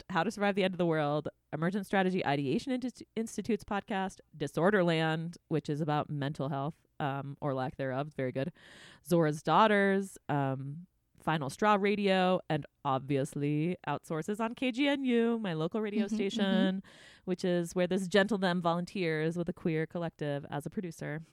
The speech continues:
Speaker 1: and just released an episode about the non-binary Hebrew project, which I interviewed the collaborators of. So,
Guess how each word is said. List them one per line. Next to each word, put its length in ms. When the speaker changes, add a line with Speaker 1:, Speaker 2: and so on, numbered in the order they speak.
Speaker 1:
and 80
just 240
released 300
an 60
episode 360
about 200
the 80
non-binary 640
Hebrew 320
project, 520
which 200
I 280
interviewed 280
the 80
collaborators 580
of. 200
So, 320